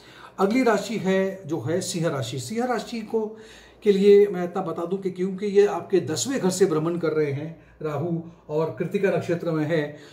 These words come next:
तो यहाँ पर थोड़ा सा आपका जो कार्य क्षेत्र है,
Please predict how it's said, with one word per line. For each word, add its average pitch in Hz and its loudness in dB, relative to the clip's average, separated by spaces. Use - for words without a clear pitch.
तो 202 4
यहाँ 156 0
पर 208 2
थोड़ा 180 0
सा 185 -2
आपका 175 -4
जो 165 0
कार्य 175 0
क्षेत्र 175 -2
है, 117 -6